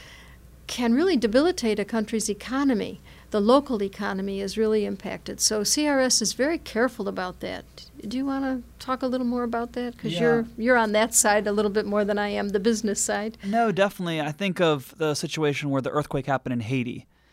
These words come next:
Speaker 2: And not only Catholics, but people of goodwill all around the world sent clothes, they sent shoes, as Sister Pat said, they sent water, many different relief supplies.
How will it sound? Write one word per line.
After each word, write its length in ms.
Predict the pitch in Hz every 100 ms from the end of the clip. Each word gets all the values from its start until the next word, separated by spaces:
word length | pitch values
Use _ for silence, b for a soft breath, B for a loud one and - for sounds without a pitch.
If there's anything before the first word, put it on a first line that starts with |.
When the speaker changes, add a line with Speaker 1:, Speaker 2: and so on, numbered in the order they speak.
| b b b -
Speaker 2:
And 480 | 135 131 123 120 - _ _
not 240 | 143 156
only 160 | 151 139
Catholics, 440 | - 147 131 -
but 80 | 131
people 280 | 151 139 147
of 120 | 127
goodwill 320 | 127 127 127 135 131
all 220 | 151 156
around 340 | 139 135 127 120
the 60 |
world 580 | 120 135 135 127 123 - -
sent 420 | - - 151 131 _
clothes, 760 | - - 151 147 143 139 127 - b b b b
they 100 | 139
sent 280 | 131 135 120
shoes, 460 | - 151 147 139 -
as 140 | 135
Sister 280 | 147 - 135
Pat 320 | - 139 131
said, 300 | - 135 127
they 80 | 131
sent 280 | - 131 123
water, 760 | 127 131 135 139 135 135 127 b b b
many 200 | 165 175
different 320 | 151 156 135
relief 320 | 131 131 123
supplies. 680 | - 117 - 113 110 - -